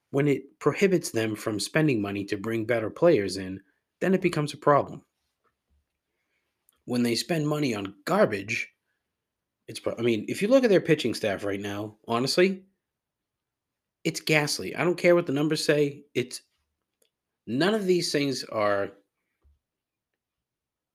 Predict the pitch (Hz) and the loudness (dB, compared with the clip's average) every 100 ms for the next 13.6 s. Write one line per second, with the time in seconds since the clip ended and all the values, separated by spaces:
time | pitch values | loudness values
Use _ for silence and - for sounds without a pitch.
0 | _ _ - 127 - - 131 131 127 120 | _ _ -12 -12 -14 -10 -10 -6 0 0
1 | 107 - 143 165 - - 131 123 120 117 | 0 0 2 0 -4 0 2 2 0 -4
2 | - - - 131 190 - 147 139 135 120 | -10 -6 -2 -2 -2 -4 -6 -4 -6 -8
3 | - 113 104 - 104 - 110 - 123 113 | -8 -4 -2 -2 -4 -4 -2 0 0 0
4 | 110 135 123 101 92 - - - _ _ | 0 0 0 -4 -8 -10 -14 -14 _ _
5 | _ _ _ - 107 113 110 123 117 151 | _ _ _ -4 0 0 -2 -6 -2 0
6 | 156 110 95 - 196 123 113 - 131 131 | 0 -2 -4 -4 -2 0 -4 -8 -4 -4
7 | 98 - _ _ _ _ _ _ - - | -6 -14 _ _ _ _ _ _ -20 -20
8 | - 131 151 139 160 202 226 180 - 165 | -10 -4 -2 0 0 0 2 0 0 -2
9 | 135 107 127 120 123 101 117 117 107 101 | -2 -6 -4 -4 -4 -4 -4 -4 -6 -4
10 | 104 98 98 - 110 104 95 - - 95 | -4 -4 -12 -10 -10 -10 -10 -10 -10 -12
11 | 73 - - 101 101 - 185 143 139 127 | -14 -12 -8 -6 -6 -6 -6 -6 -6 -4
12 | 113 - 117 104 - 101 - 107 104 92 | -6 -6 -6 -6 -10 -12 -10 -10 -10 -10
13 | - 98 90 - - | -10 -10 -12 -14 -14